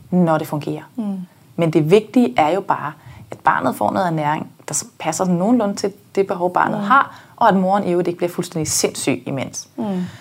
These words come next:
Speaker 1: Så i min første bog, der går jeg ud og fortæller om, at hey, det er altså så okay, hvis du ikke kan amme, og jeg har en rigtig fin beretning med fra en, som ikke har kunnet få den der amning op at køre, og som fortæller om, at det har været rigtig svært for hende at acceptere, men,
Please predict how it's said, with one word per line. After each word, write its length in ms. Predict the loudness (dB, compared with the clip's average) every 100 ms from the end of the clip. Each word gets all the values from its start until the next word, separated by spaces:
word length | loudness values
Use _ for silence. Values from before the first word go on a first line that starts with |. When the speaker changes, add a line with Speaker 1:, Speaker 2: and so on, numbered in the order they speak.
| -2
Speaker 1:
Så 100 | 4
i 20 |
min 160 | 6 6
første 240 | 4 2
bog, 220 | 0 0
der 80 | 2
går 100 | 2
jeg 80 | 4
ud 100 | 4
og 100 | 0
fortæller 320 | -4 -4 0
om, 180 | 2 2
at 80 | -2
hey, 140 | -6
det 80 | -4
er 60 | -4
altså 160 | -6
så 100 | -6
okay, 180 | -6 -4
hvis 100 | -8
du 80 | -4
ikke 120 | -6
kan 100 | -4
amme, 300 | -2 0 0
og 20 | 0
jeg 80 | -2
har 80 |
en 120 | -4 -4
rigtig 200 | -6 -4
fin 200 | -2 -2
beretning 460 | -2 -4 -2 -2
med 300 | -2 -2 -4 -8
fra 140 | -6 -4
en, 240 | -2 -4
som 220 | -2 -4 -4
ikke 300 | -8 -12 -20 -20 -6
har 160 | -2 -2
kunnet 220 | -2 -2
få 100 | -2
den 160 | -4 -2
der 60 | -2
amning 300 | -2 -4 -6
op 100 | -6
at 60 |
køre, 320 | -6 -4 -2
og 120 | -2 -4
som 140 | -6
fortæller 340 | -6 -2 0
om, 160 | 0 0
at 100 | -2 -4 -20 -20 -18
det 200 | -10 0
har 80 |
været 100 | 2
rigtig 160 | 2 0
svært 220 | 2 2
for 100 | 2
hende 180 | -2 0
at 40 |
acceptere, 460 | 0 -4 -2 2 2
men, 220 | 2 -4